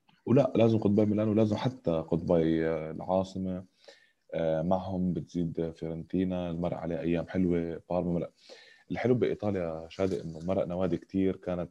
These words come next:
بفترات قوية، على عكس كتير بلدان تانية، على عكس كتير بلدان تانية. فحتى فيورنتينا مرقت فترة كان فيورنتينا مرعب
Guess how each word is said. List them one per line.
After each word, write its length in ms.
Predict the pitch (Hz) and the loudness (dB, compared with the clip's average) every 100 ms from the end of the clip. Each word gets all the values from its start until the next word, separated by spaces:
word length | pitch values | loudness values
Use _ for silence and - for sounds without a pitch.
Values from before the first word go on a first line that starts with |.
| - | -6
بفترات 1400 | 82 82 - - - _ _ _ _ _ - 87 92 | -6 -6 -10 -12 -16 _ _ _ _ _ -4 0 2
قوية، 380 | 92 87 87 80 | 2 2 4 4
على 180 | 82 90 | 4 4
عكس 340 | 98 127 - | 2 -4 -8
كتير 380 | - - 120 127 | -10 0 2 4
بلدان 380 | - 87 85 82 | 2 0 -2 -4
تانية، 340 | 85 78 76 - _ _ _ _ _ _ _ _ _ - | -4 -6 -8 -14 _ _ _ _ _ _ _ _ _ -8
على 160 | 82 | -4
عكس 240 | 90 95 90 | -4 -2 -4
كتير 400 | - 98 95 90 | 2 4 6 4
بلدان 340 | 80 80 85 | 0 -4 -4
تانية. 340 | 85 80 - - _ - _ _ | -4 -8 -8 -12 _ -20 _ _
فحتى 580 | - 82 76 - 117 98 | -4 0 0 -2 0 0
فيورنتينا 460 | - 87 85 90 85 | 2 0 2 2 2
مرقت 240 | 85 - | 0 -2
فترة 240 | 87 - | -6 -8
كان 200 | 82 82 | -8 -8
فيورنتينا 480 | 80 80 80 85 90 | -6 -8 -8 -4 -4
مرعب 320 | 98 131 - | -2 -2 -4